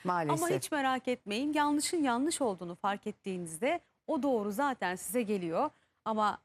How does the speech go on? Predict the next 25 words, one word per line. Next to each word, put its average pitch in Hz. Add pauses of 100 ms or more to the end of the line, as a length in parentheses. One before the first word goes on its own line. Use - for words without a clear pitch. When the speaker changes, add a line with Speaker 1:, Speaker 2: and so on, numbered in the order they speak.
(120)
Speaker 2:
o 190
doğru 240
sandığımız 196
insanlara 190
emek 226
harcıyoruz 202
ya, 180 (460)
onun 240
da, 226
e, 185
ceremesini 240
hepimiz 233
çekiyoruz. 190
Çekmiyor 240
Speaker 1:
Tabii 185
ki, 214
Speaker 2:
değiliz. 208
Speaker 1:
tabii 196
Speaker 2:
Ona 359
Speaker 1:
ki. -
Speaker 2:
da 415
tecrübe 349
diyoruz. 220
Ne -
yapalım? 294